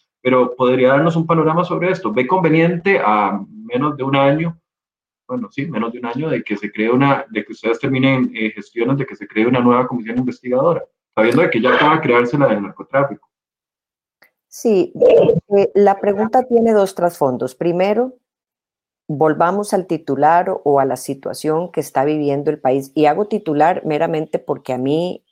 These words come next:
Speaker 2: esas palabras del director del O I J me parecen de un sim-, simbolismo muy im-,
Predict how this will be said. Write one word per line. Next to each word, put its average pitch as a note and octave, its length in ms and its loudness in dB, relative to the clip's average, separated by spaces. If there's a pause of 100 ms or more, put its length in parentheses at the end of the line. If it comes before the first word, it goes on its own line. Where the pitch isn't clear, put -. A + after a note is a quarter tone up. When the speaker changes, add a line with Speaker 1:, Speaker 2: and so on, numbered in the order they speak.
Speaker 2:
esas D#3 460 0
palabras C#3 520 0
del D3 160 -4
director C3+ 400 -6
del D3 160 -4
O D3 60 -2
I D3 60 -4
J C#3+ 440 -8 (300)
me C#3+ 120 -2
parecen C#3 520 -2
de C#3+ 120 0
un C#3+ 180 -2
sim-, E3 400 -2 (160)
simbolismo D3+ 960 -2 (500)
muy A3 640 4
im-, E3 200 0